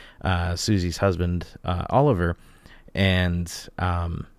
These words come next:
Grizzly Adams here. <laughs> I forget, uh, the character's name. I think he's just drunk guy number two or something. Drunken Nightclub is his name. Um,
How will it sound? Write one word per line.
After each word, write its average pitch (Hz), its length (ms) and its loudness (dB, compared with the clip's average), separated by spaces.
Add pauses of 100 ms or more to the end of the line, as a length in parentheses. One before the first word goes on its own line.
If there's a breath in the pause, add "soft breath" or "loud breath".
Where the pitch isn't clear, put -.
(340)
Grizzly 90 340 2
Adams 120 320 4
here. 82 320 -2
<laughs> - 80 0
I 123 80 6
forget, 87 400 0
uh, 73 280 -4
the 87 280 -4
character's 87 500 -4
name. 87 180 -2
I 87 60 0
think 101 140 0
he's 87 160 0
just 82 160 -4
drunk 87 320 -4
guy 87 160 0
number 85 260 -2
two 87 300 -2
or 82 80 0
something. 87 400 -6 (340 loud breath)
Drunken 110 380 2
Nightclub 87 520 0
is 87 180 -4
his 87 200 -4
name. 90 220 -4 (500 loud breath)
Um, 98 540 2